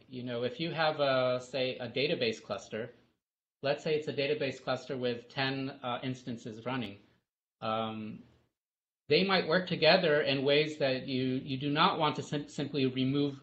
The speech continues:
delete one, <laughs> right? You, you want to maybe, or, or add one. Maybe it needs to be synchronized when it, when it is added in.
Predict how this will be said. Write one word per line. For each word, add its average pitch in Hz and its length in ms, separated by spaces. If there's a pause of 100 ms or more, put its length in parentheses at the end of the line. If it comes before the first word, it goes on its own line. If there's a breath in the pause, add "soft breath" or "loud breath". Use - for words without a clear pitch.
delete 131 320
one, 104 240 (340 loud breath)
<laughs> - 340
right? 131 240
You, 139 180
you 135 280
want 147 440
to 139 400
maybe, 135 720
or, 127 200
or 135 180
add 127 260
one. 104 320
Maybe 139 300
it 151 60
needs 151 220
to 135 60
be 139 100
synchronized 131 600
when 110 160
it, - 180
when 113 160
it 107 220 (440)
is 113 200
added 113 340
in. 107 280